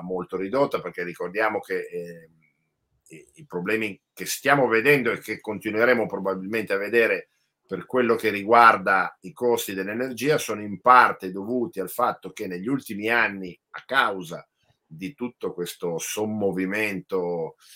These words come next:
verde, non sono stati più fatti investimenti nella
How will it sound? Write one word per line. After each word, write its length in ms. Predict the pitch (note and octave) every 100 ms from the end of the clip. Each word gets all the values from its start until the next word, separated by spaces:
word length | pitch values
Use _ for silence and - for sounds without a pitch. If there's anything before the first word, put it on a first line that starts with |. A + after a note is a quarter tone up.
| - _
verde, 480 | G#2+ C3 D#3+ C#3
non 200 | G#2 G#2+
sono 280 | G#2+ - B2
stati 360 | A#2 - A2+ A#2
più 200 | - D3
fatti 680 | - A#2+ A2 - A2 G#2
investimenti 1120 | A2 G#2+ G#2 - G#2+ G#2+ A#2 B2 A2+ C3 B2 A#2+
nella 840 | G#2 G#2 G#2 G#2+ G#2+ G#2+ A2 A2